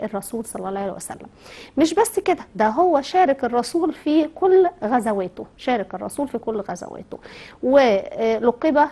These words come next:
بالفاروق. وعرفنا ليه لقب بالفاروق، لأنه فرق بين الحق والباطل. لما الرسول أمر الصحابة بالهجرة من مكة إلى يثرب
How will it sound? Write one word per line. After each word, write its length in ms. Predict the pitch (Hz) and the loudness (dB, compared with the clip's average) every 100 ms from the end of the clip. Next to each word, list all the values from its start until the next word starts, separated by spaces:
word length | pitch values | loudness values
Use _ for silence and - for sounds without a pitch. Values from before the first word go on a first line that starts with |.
| - | 0
بالفاروق. 580 | 254 269 - 185 160 - - 233 | 0 0 -2 -2 -2 -10 -8 -2
وعرفنا 540 | 254 285 294 254 254 - | 0 0 -2 -2 -2 -2
ليه 180 | 226 254 | 0 2
لقب 400 | 214 - 226 196 | 0 -2 -2 -2
بالفاروق، 400 | 190 - 294 381 | -4 -2 -2 0
لأنه 240 | 269 240 | 0 -2
فرق 360 | 233 247 240 202 | -2 -2 -2 -4
بين 220 | 190 185 | -4 -4
الحق 260 | 190 269 269 - | -6 -6 -6 -10
والباطل. 380 | - - - _ _ - - - 320 | -16 -18 -20 _ _ -20 -20 -6 0
لما 260 | 466 381 | 4 4
الرسول 520 | 214 220 - 302 262 254 - | 2 -2 0 0 -2 -4 -2
أمر 280 | 285 240 196 - | 0 0 -2 -6
الصحابة 520 | 202 - - 254 202 | -8 -8 -2 0 0
بالهجرة 580 | 196 220 202 247 202 185 - - 240 | -2 -2 -2 -2 -2 -6 -10 -8 2
من 420 | 226 185 180 214 | 2 2 -2 -2
مكة 360 | 254 - 185 - - | -4 -4 -8 -8 -2
إلى 320 | 240 196 196 | 0 0 2
يثرب 340 | 302 - 381 | 0 2 0